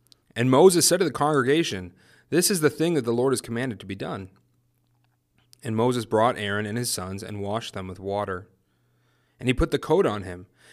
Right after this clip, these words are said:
and tied the sash around his waist, and clothed him with the robe, and put the ephod on him, and tied the skillfully woven band of the ephod around him, binding it with the band.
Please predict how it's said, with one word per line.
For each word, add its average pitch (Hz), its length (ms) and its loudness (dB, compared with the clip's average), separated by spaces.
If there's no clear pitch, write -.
and 123 120 -4
tied 180 240 -2
the 180 80 0
sash 180 420 0
around 123 280 4
his 120 120 0
waist, 165 380 0
and 110 100 -8
clothed 196 400 2
him 117 100 0
with 113 120 0
the 110 100 -2
robe, 113 480 0
and 113 140 -10
put 123 80 -2
the 131 240 0
ephod 104 260 -2
on 98 180 -6
him, 101 140 -8
and 104 120 -8
tied 139 320 0
the 110 80 -2
skillfully 190 580 0
woven 127 400 0
band 110 320 -4
of 95 60 -10
the 98 200 -8
ephod 98 300 -6
around 110 400 -6
him, 90 240 -12
binding 127 380 2
it 104 160 -4
with - 360 -10
the 101 120 -12
band. 95 420 -8